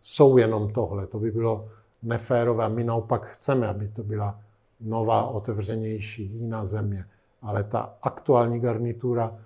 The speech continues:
prosazuje určité hodnoty a my bychom se měli pozastavit na to, jestli jsou pro nás přijatelné. Moje odpověď je, nejsou, a že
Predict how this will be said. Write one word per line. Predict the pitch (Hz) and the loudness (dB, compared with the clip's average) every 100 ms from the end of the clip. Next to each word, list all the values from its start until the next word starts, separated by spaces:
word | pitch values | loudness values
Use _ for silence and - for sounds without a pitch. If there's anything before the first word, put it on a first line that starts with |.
| _ _ | _ _
prosazuje | - 117 101 127 113 117 117 | -6 -4 0 2 2 2 0
určité | - 127 117 131 - 113 104 101 - _ _ - | -2 -6 -6 -10 -6 -4 -4 -10 -16 _ _ -14
hodnoty | - 113 131 127 127 143 143 139 - _ _ | -2 0 2 2 2 2 2 0 -18 _ _
a | 104 | -12
my | 139 123 120 | -6 -4 -2
bychom | 113 131 110 | -4 -6 -6
se | - | -4
měli | 110 117 113 107 - - _ _ | -4 -2 -2 -4 -10 -20 _ _
pozastavit | 120 117 107 123 110 | -2 0 0 -2 -2
na | 113 113 | -2 -2
to, | 110 123 110 | -4 -4 -2
jestli | 110 104 117 | -4 -6 -8
jsou | - 120 113 | -6 -4 -4
pro | 107 110 110 | -6 -8 -8
nás | 110 110 - 117 104 | -6 -8 -8 -8 -10
přijatelné. | - 120 104 107 104 98 95 - _ _ | -8 -6 -4 -4 -4 -4 -6 -14 _ _
Moje | 117 135 151 | 2 6 6
odpověď | 143 139 123 123 120 | 4 2 2 2 2
je, | 127 101 | -2 -4
nejsou, | 101 110 117 104 - 135 160 - - _ - | -2 -2 -2 -2 2 2 2 -6 -20 _ -6
a | 110 | -4
že | 104 127 123 | 0 0 0